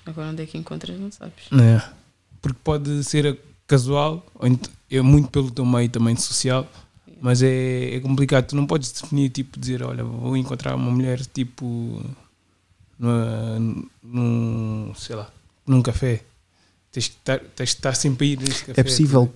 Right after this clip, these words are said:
Speaker 3: conquistar ou conhecer alguém do zero sem redes sociais?
Speaker 1: É.
Speaker 2: Do zero, é.
Speaker 1: Eu não tinha redes sociais e conhecia.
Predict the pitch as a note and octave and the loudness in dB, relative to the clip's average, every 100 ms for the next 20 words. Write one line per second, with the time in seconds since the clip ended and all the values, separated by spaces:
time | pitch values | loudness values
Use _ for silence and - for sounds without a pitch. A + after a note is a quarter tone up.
0 | - A#2 A2 A2 - - A2+ A2 - G#2 | -4 -2 0 0 2 4 4 4 0 -4
1 | G2 G2+ G2+ G#2 G2 G2+ G2+ A#2 - - | -2 2 2 2 0 2 2 2 -2 -16
2 | A2 A#2 G#2 G2+ G2+ G2+ C#3+ - _ _ | 0 2 4 4 4 4 0 -4 _ _
3 | _ _ _ _ _ _ - - C3 A2+ | _ _ _ _ _ _ -4 4 4 4
4 | - A2 - G2 - G#2 - - _ _ | 2 -4 -2 -4 -4 -4 -6 -16 _ _
5 | _ _ _ _ _ _ _ _ _ _ | _ _ _ _ _ _ _ _ _ _
6 | _ _ _ - C4 B2 D#3+ D3+ - - | _ _ _ -4 4 6 8 6 0 -4
7 | G#3 F#3+ C#3 - - - _ - - - | -2 -2 -8 -6 -6 -6 _ -20 -20 -4
8 | A3 G3 F#3 F3+ F#3 E3+ E3+ - G#3+ G3+ | 0 2 2 0 0 -2 -4 -4 -4 -4
9 | E3+ E3+ E3+ - G#3+ F#3+ | -6 -6 -6 -6 -6 -8